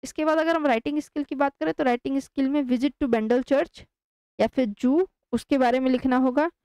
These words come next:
डिस्क्राइबिंग पिक्चर, कोई पिक्चर दे दी जाएगी उसके बारे में लिखना हो सकता है, या फिर राइटिंग बायोग्राफी, डिस्क्राइबिंग एक्सपीरियंस। यहाँ पे जो आपके टीचर होंगे,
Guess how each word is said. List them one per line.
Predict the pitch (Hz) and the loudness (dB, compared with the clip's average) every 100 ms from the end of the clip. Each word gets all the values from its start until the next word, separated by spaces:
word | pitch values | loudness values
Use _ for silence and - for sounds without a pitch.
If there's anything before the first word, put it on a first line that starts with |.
| _ _ _ _ 254 | _ _ _ _ -4
डिस्क्राइबिंग | - 262 254 240 285 | -2 0 2 2 0
पिक्चर, | - 233 - 302 | -2 -4 0 0
कोई | - 262 | 0 -2
पिक्चर | 240 - 294 | -2 -2 -2
दे | 247 262 | 0 0
दी | 247 | 0
जाएगी | 254 247 240 262 | 0 0 0 -2
उसके | 240 - | -2 0
बारे | 240 233 247 | 0 2 0
में | 247 | -2
लिखना | 240 - | -4 -2
हो | 240 240 | 0 0
सकता | 220 - 233 | -4 -2 0
है, | 240 233 | 2 2
या | 233 | 0
फिर | 262 | 0
राइटिंग | 226 208 - 240 | 0 0 -2 -2
बायोग्राफी, | 226 220 220 208 208 240 233 - _ _ _ - | 0 0 0 -2 -2 -6 -10 -10 _ _ _ -4
डिस्क्राइबिंग | 233 - 226 226 269 254 | -4 -2 0 0 -2 -4
एक्सपीरियंस। | 233 - 233 320 - _ 254 | -6 -6 -4 -4 -6 _ -2
यहाँ | 269 320 339 | 2 2 0
पे | 349 370 - _ 240 | 0 0 -2 _ -2
जो | 294 | 0
आपके | 294 277 - 339 | 2 0 -2 -4
टीचर | - 262 - 302 | -2 -4 0 0
होंगे, | 302 285 294 | 2 0 0